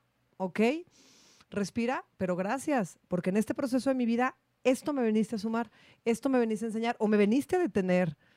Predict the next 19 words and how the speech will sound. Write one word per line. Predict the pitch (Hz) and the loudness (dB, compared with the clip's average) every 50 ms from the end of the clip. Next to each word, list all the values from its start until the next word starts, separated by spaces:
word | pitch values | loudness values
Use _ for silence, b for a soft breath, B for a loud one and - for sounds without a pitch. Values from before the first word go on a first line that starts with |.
| b b b b b b b _ | b b b b b b b _
o | 170 190 | 0 2
veniste | 185 196 196 214 254 247 - - | 2 4 4 2 2 0 -2 -4
a | 349 | -6
jalarme | - 269 247 226 214 214 220 214 | -4 -2 -2 -2 -2 -2 -4 -4
para | - 202 190 180 | -4 -6 -6 -6
que | - | -6
avanzara". | 165 165 165 160 - - 165 160 156 - - - | -6 -6 -6 -8 -6 -4 -4 -4 -4 -8 -12 -14
Entonces, | 156 165 180 | -10 -8 -6
son | 165 214 220 | -4 -4 -4
los | 233 214 208 | -2 -2 -2
ángeles | 233 233 220 262 262 220 | -2 -2 -2 -2 -2 0
o | 233 220 | 0 0
los | 202 180 | 0 0
maestros | 180 190 185 170 214 208 - | 0 0 -2 0 -2 -4 -4
que | 208 | -6
tenemos | 190 190 180 180 190 185 - | -6 -6 -6 -6 -8 -8 -8
en | 196 | -10
el | 185 175 | -10 -8
camino. | - 196 202 220 247 262 247 | -8 -10 -10 -10 -12 -14 -16